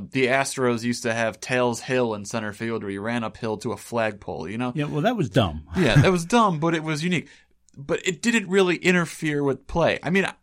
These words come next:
Speaker 1: I've been to a game at the Trop years ago, Yankees Rays, where Jason Giambi hit a ball off the catwalk, and we spent five minutes watching replays to figure out if it was a home run or not.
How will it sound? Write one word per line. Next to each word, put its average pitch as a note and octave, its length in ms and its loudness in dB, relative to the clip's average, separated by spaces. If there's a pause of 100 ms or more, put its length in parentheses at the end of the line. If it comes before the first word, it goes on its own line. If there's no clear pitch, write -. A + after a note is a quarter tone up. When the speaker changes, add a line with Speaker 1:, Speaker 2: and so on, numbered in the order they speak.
(100)
Speaker 1:
I've F3+ 320 2
been F#3+ 240 0
to F3+ 180 0
a D#3 60 -2
game D#3+ 340 0
at C#3+ 120 -4
the A#2+ 80 -8
Trop D3 360 0
years C#3 200 0
ago, B2+ 300 2
Yankees B2+ 440 -2
Rays, C3+ 220 0 (340)
where B2 140 0
Jason D3+ 420 -2
Giambi C3+ 460 0
hit C3 160 -2
a C#3 40 2
ball A#2+ 320 4
off A#2 220 2
the A#2+ 80 -8
catwalk, A#2 540 0 (320)
and D3 120 0
we E3 80 0
spent D#3+ 300 -2
five D#3 400 2
minutes D#3 340 -2
watching C3 460 -2
replays C3+ 520 -2
to A#2+ 100 -2
figure B2+ 320 -2
out B2 160 2
if A2+ 120 -8
it A#2+ 80 -4
was B2 160 -4
a A2+ 60 -2
home C#3+ 320 -6
run D#3+ 180 -2
or C3+ 80 0
not. G#2 300 -6